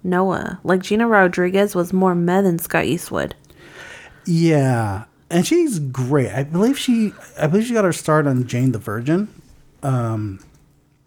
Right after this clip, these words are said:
Speaker 2: which I've seen a number of episodes, which she's, like, really great in that movie. But, and, <sighs> it's weird. It's like, I don't know. Like, I have a feeling, like, in terms of the writing, I feel like,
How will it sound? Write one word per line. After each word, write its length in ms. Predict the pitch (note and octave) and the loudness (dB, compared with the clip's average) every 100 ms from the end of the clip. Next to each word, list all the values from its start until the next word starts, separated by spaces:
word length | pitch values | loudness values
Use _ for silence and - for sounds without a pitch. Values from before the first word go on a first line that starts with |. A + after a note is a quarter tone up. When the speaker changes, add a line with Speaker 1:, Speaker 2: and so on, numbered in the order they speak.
| _ _ _ _ _ _ _ _ _ _ - | _ _ _ _ _ _ _ _ _ _ -4
Speaker 2:
which 200 | D3 D3+ | 0 2
I've 100 | C#3+ | 2
seen 260 | E3 D3+ | 2 4
a 40 | C#3 | 4
number 280 | C3+ C3 | 4 2
of 80 | B2+ | 0
episodes, 580 | A#2+ - B2 - A#2+ A#2 | 0 -2 -6 -4 -4 -2
which 100 | B2+ | -4
she's, 200 | - B3 | -2 0
like, 140 | C3 - | 0 -4
really 640 | - C#4 A#3+ A3+ A3 E3 D3 | -14 -8 -4 0 2 2 -2
great 300 | D3 C#3+ C3+ | -2 -4 -6
in 100 | C3 | -8
that 160 | B2 | -6
movie. 300 | B2 B2+ B2 | -4 -4 -4
But, 240 | A2+ C3+ B2+ | -4 -4 -2
and, 400 | C3 C#3 B2+ - - - - - - | 2 4 4 0 -10 -10 -10 -12 -18
<sighs> 520 | - - - - - | -20 -20 -20 -18 0
it's 180 | F3+ F3 | 2 2
weird. 260 | G#3+ G3+ | -2 -2
It's 220 | C#3 D#3 G#3+ | -2 -4 -2
like, 320 | G#3+ G3 - - _ _ _ _ _ _ _ _ _ _ _ _ _ _ _ _ _ _ | 0 0 -6 -20 _ _ _ _ _ _ _ _ _ _ _ _ _ _ _ _ _ _
I 80 | - | 0
don't 120 | A#3+ | 4
know. 120 | G#3+ D#3 | 4 2
Like, 120 | D#3 | 2
I 80 | F#3 | 2
have 140 | C#4 | 2
a 80 | F#3+ | 0
feeling, 460 | - D#3+ E3+ F3 | 0 2 4 4
like, 240 | D#3 C3+ B2 | 4 2 2
in 180 | B2+ C3 | 0 0
terms 240 | D3 C#3+ | 2 2
of 100 | C3+ | 2
the 80 | A#2 | -2
writing, 580 | G#2+ G#2 A#2+ D3+ G#3+ A#3+ _ _ _ _ _ _ _ _ _ - - | -4 -2 0 0 -2 -4 _ _ _ _ _ _ _ _ _ -20 -6
I 80 | D3+ | -4
feel 240 | D3+ F3 | 0 2
like, 480 | D#3+ C#3 B2+ C3 - | 2 2 0 -4 -20